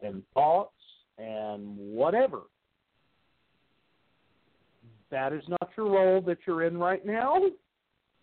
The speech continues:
That is not the hat you're wearing. This is the most supportive organization we have on campus, and you basically just walked into their living room,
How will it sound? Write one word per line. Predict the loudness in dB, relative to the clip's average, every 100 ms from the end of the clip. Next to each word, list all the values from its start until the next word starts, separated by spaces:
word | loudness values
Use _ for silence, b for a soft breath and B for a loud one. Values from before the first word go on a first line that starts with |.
| _ _ _ _ _ -4
That | -4
is | -4 -6
not | -8 -8
the |
hat | -10 -6 -6 -4
you're | -4 0
wearing. | 2 4 2 -2 -8 -12 -14 _ _ _ _ _ _ _ -20 -8
This | -8 -6
is | -8
the | -6
most | -4 -4 -4 -12
supportive | -18 0 2 4 2 4
organization | 2 2 0 2 0 0 -6 -6 -6 -6 -6
we | -4
have | -2 0 -2
on | -6 -6 -6
campus, | -2 -2 0 -2 -2 0
and | 4 6 6 4 0 -6 -12
you | -16 -6 0 2 2 0 -8 -16 _
basically | 2 2 -2 -8 -10 -6 -4 -4 -6 -10
just | -10 -10 -10 -18 -12
walked | 0 2 2 0 -8
into | -8 -8
their | -6 -4
living | -2 -2 -4 -6
room, | -6 -6 -6 -6